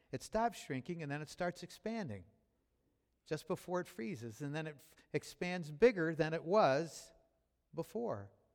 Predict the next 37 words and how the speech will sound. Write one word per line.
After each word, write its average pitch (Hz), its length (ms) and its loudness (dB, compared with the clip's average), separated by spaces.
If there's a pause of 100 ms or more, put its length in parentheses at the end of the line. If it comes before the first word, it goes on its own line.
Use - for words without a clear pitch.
(800)
like 123 160 -10
almost 131 280 -6
ten 139 160 -8
percent, 123 360 -10
nine 117 160 -8
percent. 120 380 -10 (1200)
Why 139 140 -6
does 151 120 -8
it 160 100 -10
do 175 180 -10
that? 98 220 -10 (440)
Well, 143 100 -4
there's 123 240 -2 (400)
benefits 226 480 4
to 127 180 0
it, 170 100 -2 (200)
but - 80 -6
we 202 120 2
don't 220 140 2
know 202 100 0
why 190 200 0
it 185 100 -6
does 202 260 -2
it. - 80 -12 (680)
So - 200 -10
I 226 120 0
don't 277 160 -2
expect - 440 0
to 170 80 -6
say 220 260 -4
things 139 440 -8 (680)
about 151 460 -6
your 165 140 -6
heart 151 520 -6 (360)
or 127 120 -6
my 160 280 -6
heart. 104 360 -6